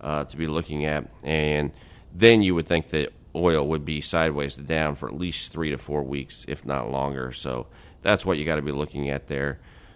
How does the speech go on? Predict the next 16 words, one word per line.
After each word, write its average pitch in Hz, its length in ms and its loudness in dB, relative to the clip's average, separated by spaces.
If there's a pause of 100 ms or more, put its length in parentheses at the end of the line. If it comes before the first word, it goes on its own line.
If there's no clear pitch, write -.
(140)
Um, 65 460 -8 (120)
oil 76 400 0
or 71 280 -2 (180)
gasoline 82 400 2
prices 78 340 -2
still 82 240 -4
staying 76 260 -2
under 69 200 -2
three 67 200 -8
bucks 62 360 -8
at - 100 -18
this - 160 -10
point 62 280 -8
in - 100 -12
time. 64 380 -8 (720)
Bitcoin, 76 1200 2